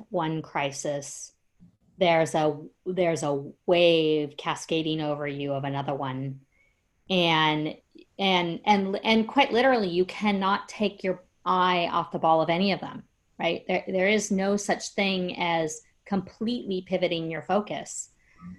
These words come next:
um, to any one of them, because right now, everything that we're, everything that you just named, um, you know, comes, it, it boils down to,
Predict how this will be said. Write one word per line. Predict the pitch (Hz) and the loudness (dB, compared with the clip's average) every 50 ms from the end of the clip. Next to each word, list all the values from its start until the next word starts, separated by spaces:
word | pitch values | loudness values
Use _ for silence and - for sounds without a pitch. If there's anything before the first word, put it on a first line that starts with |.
| - - - 190 | -18 -8 0 4
um, | 185 180 170 170 165 165 165 170 | 4 6 6 6 4 2 0 -4
to | - - 214 | -4 -4 -2
any | - 214 214 214 202 196 | 0 2 2 2 2 0
one | 180 170 175 175 190 | 0 0 0 2 2
of | 202 185 190 | 0 0 -2
them, | 160 - - - - 175 - _ _ _ _ _ - | -6 -10 -10 -10 -12 -14 -14 _ _ _ _ _ -2
because | 190 180 185 202 196 190 - | -2 0 2 2 2 4 4
right | 214 196 190 - | 4 4 4 2
now, | 196 196 208 214 208 196 185 180 175 - | 2 4 6 6 6 6 6 4 2 2
everything | - 185 185 208 208 208 202 190 | 0 0 0 0 0 0 0 0
that | 185 165 - | 0 -2 0
we're, | 185 185 170 175 170 - - - 196 196 - | 0 0 0 2 0 -2 -2 -4 -4 -4 0
everything | - 208 214 240 233 226 214 208 | 2 2 2 4 2 2 2 0
that | 185 175 | 0 -2
you | 180 180 180 | -2 -2 -2
just | - 165 - - - | -2 -4 -6 -6 -4
named, | 165 175 196 185 170 160 151 147 151 156 151 - _ - - - _ _ _ _ _ - | -2 -2 -2 -2 -2 -4 -4 -6 -8 -10 -10 -14 _ -20 -20 -20 _ _ _ _ _ 0
um, | 190 185 175 170 165 160 - | 2 4 4 4 4 2 0
you | 196 202 | -2 -2
know, | 185 165 | -2 -2
comes, | 156 - - - 214 214 220 214 208 214 - _ - 180 - _ | -4 -6 -4 -2 0 2 2 2 0 -2 -6 _ -20 -20 -20 _
it, | - - 196 190 185 - | -8 -4 -2 -2 -2 0
it | 196 190 190 - | -2 -4 -4 -4
boils | - 185 220 208 202 196 190 190 - | -4 0 2 2 2 2 0 0 0
down | 202 185 190 190 196 202 196 | 0 2 2 2 2 0 0
to, | 190 - - - 185 175 170 165 165 165 160 160 156 | -4 -6 -6 -4 -2 0 0 0 0 0 0 0 -2